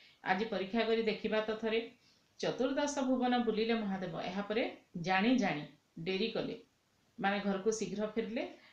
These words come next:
ଆମ୍, ବଢ଼ିଆ ବଢ଼ିଆ ଭୋଜନ ଖାଇବାକୁ ମିଳିବ ବୃଷଭକୁ, ତାର, ମାନେ, ଭାବିଲା କଥା ସତ ହେଇଯିବ ଯେ ସାହାଡ଼ା ପତ୍ର ମଥାରେ ଘେନିଥିବାରୁ ସେ ଆଜି ବଢ଼ିଆ ଭୋଜନ କରୁଛି, ସୁ-, ମାନେ, ମିଠା ମିଠା ଖାଦ୍ୟଦ୍ରବ୍ୟ ଖାଉଛି ବୋଲି ସେ ବିଶ୍ୱାସ କରିଯିବ। ତେଣୁ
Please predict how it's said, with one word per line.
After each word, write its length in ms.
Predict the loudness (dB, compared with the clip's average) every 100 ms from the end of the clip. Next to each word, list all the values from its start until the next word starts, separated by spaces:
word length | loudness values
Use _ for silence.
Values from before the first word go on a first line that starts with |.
| -8
ଆମ୍, 300 | -6 -4 -6 -8 -10 -4
ବଢ଼ିଆ 280 | 0 2
ବଢ଼ିଆ 220 | 2 0 -2
ଭୋଜନ 340 | -2 -4 -4
ଖାଇବାକୁ 420 | -2 -2 -2 -2 -2
ମିଳିବ 240 | -2 -2 -4
ବୃଷଭକୁ, 540 | -4 -4 -2 -2 -2 0
ତାର, 220 | 2 2 0 -4 -10 -20 -6
ମାନେ, 180 | -4 -2
ଭାବିଲା 380 | -4 -4 0 0
କଥା 280 | 0 -4 -4
ସତ 240 | -4 -4 0
ହେଇଯିବ 280 | 0 0 -4
ଯେ 120 | -4
ସାହାଡ଼ା 340 | -2 -2 0 -2
ପତ୍ର 280 | -4 -4 -2
ମଥାରେ 360 | -2 -2 -4 -4
ଘେନିଥିବାରୁ 560 | -4 -6 -4 -2 0 0
ସେ 140 | 0
ଆଜି 220 | 0 2 0 0
ବଢ଼ିଆ 300 | -4 -4 -2
ଭୋଜନ 320 | -2 -4 -6 -6
କରୁଛି, 360 | -6 -6 -6 -4
ସୁ-, 220 | -6 -6 -6 -4
ମାନେ, 220 | -4 -4 -6 -8 -16 -20 -8
ମିଠା 240 | -6 -2 -2
ମିଠା 260 | -2 0 0 -2 -10
ଖାଦ୍ୟଦ୍ରବ୍ୟ 640 | -4 -4 -2 -4 -4 -4 -4
ଖାଉଛି 340 | -2 -4 -4
ବୋଲି 240 | -4 -2 -2 -4 -14 -20
ସେ 200 | -6 -2 -2 -2 -6
ବିଶ୍ୱାସ 440 | -4 -2 0 -2 -2
କରିଯିବ। 380 | 0 2 2 0 -2 -6 _ 4
ତେଣୁ 280 | 6 6 2